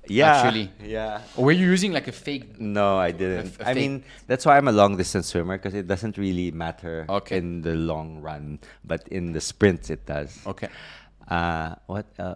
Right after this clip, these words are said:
Speaker 1: what fuck ups did I, like, uh, <laughs> m-, I, man, a lot. <laughs> I have a lot of fuck ups. Um,
Speaker 2: What's the one that you learned the most from?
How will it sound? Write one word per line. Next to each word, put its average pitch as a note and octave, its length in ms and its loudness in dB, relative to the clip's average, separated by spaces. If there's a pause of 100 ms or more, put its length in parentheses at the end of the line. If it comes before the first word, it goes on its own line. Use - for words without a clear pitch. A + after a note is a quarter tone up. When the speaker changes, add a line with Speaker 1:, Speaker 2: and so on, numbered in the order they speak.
Speaker 1:
what G2 220 -12
fuck - 280 -14
ups - 300 -14
did D2+ 400 -12 (140)
I, - 20 -12
like, D#2 240 -12
uh, - 240 -14 (680)
<laughs> - 720 -20
m-, F#2+ 100 -2
I, A2+ 160 4
man, A2 320 -2
a F2 140 2
lot. E2 320 0 (140)
<laughs> G2 100 -14
I - 80 6
have A#2 160 4
a A2+ 80 2
lot A2+ 160 4
of A2+ 100 0
fuck - 220 -6
ups. - 340 -10 (560)
Um, D#2+ 520 -6 (260)
Speaker 2:
What's C3+ 160 -2
the C#3+ 80 0
one C#3+ 160 2
that C3+ 100 2
you B2 80 0
learned A#2+ 240 2
the A2+ 60 0
most A2 320 -4
from? G2 240 -6